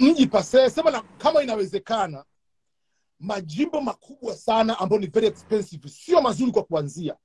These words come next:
Japo yana advantages zake, yana opportunities nyingi kikazi, yani kwamba, especially kwa mtu anakuja, kwa mtu ambaye hana vibali, michakato ya under the table unakuta iko mingi. Lakini unaweza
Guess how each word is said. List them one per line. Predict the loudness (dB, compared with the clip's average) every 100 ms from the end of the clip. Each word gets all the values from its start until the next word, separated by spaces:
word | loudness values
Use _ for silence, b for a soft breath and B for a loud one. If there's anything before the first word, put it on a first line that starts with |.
| _ _ _ _ 0
Japo | 2 6
yana | 6
advantages | 6 2 0 0 -6 0
zake, | 0 0 -8 _ _ _ _ _ _
yana | 0 2
opportunities | 0 -4 -8 -8 -8 -6
nyingi | -6 -8
kikazi, | -12 -8 -6 -2
yani | 0
kwamba, | 0 -2 -6 _ _
especially | -10 -6 -6
kwa | -4
mtu | -6
anakuja, | -2 -2
kwa | -2 -8
mtu | -6 -4
ambaye | -2 -2
hana | -2 -4 -6
vibali, | -4 -2 -2 -6 -16 _ _ _ -14
michakato | -8 -4 -2 -2
ya | -2
under | -8
the | -10
table | -2 0 2 -2 -6
unakuta | -8 -8 -8
iko | -6 -4
mingi. | -4 -4 -8 _ _ _ _ _ _ _ _ -2
Lakini | 0 2
unaweza | 0